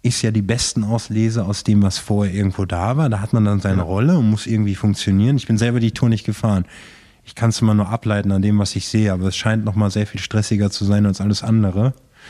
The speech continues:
Speaker 1: Ähm, <clears throat> und wenn da jeder nicht seinen Platz hat oder sich wohlfühlt oder man nicht weiß, wie man menschlich miteinander tickt, dann hat man auch irgendwo sehr wenig Erfolgschancen da.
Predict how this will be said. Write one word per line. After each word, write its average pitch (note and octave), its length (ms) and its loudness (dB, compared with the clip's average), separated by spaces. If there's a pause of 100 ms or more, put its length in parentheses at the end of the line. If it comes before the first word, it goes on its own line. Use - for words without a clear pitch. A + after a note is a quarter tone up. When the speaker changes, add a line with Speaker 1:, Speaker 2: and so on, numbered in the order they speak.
(720)
Speaker 1:
Ähm, G#2 380 2 (120)
<clears throat> - 20 0 (340)
und A2 120 -4
wenn G2 160 0
da G2+ 120 0
jeder A2+ 300 2
nicht G#2+ 160 0
seinen G2 180 0
Platz - 280 -4
hat B2+ 140 -2
oder G#2 180 0
sich F#2+ 220 -6
wohlfühlt A2+ 500 -2
oder G2+ 120 0
man G2+ 180 4
nicht G#2+ 240 -2
weiß, A2 300 0
wie - 20 2
man G2+ 160 4
menschlich G#2 380 0
miteinander G2 480 2
tickt, - 400 -4 (580)
dann - 180 -8
hat G#2+ 160 0
man G2 140 2
auch F2+ 120 -2
irgendwo G#2+ 380 0
sehr G2 280 0
wenig G#2+ 320 2
Erfolgschancen F2 840 -4
da. D#2+ 220 -4